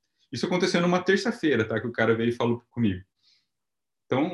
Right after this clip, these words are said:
no dia antes foi segunda e teve o louvor e adoração. No meio do louvor e adoração, o pessoal lá, lá em cima parou de tocar e falou, "Ó, gente, vamos fazer uma oração agora específica,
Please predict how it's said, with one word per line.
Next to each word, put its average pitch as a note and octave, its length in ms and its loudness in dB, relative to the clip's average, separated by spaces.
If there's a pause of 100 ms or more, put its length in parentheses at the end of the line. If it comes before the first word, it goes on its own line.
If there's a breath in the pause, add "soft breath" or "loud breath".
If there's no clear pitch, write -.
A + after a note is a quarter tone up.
no C3 120 -2
dia C#3 180 4
antes D#3 140 4
foi D3 140 4
segunda E3+ 420 0
e F3+ 60 -4
teve D#3+ 240 2
o E3 200 2
louvor D#3 300 4
e D3+ 40 6
adoração. D3+ 560 0 (1300)
No F3+ 160 -4
meio E3+ 160 4
do E3+ 80 6
louvor D3+ 280 6
e - 40 6
adoração, F3 680 4 (420)
o - 20 -20
pessoal C#3 320 2
lá, C3+ 220 0 (120)
lá C3 120 0
em D3+ 40 2
cima F#3+ 340 -4
parou D#3+ 220 6
de D#3 100 -4
tocar F#3+ 340 -2
e - 20 -8
falou, A3+ 180 0
"Ó, G#3+ 140 6
gente, D#3 300 -2
vamos F#3 240 0
fazer G#3 180 0
uma G#3+ 120 4
oração G3+ 300 -2
agora F#3 180 -2
específica, A3 800 -4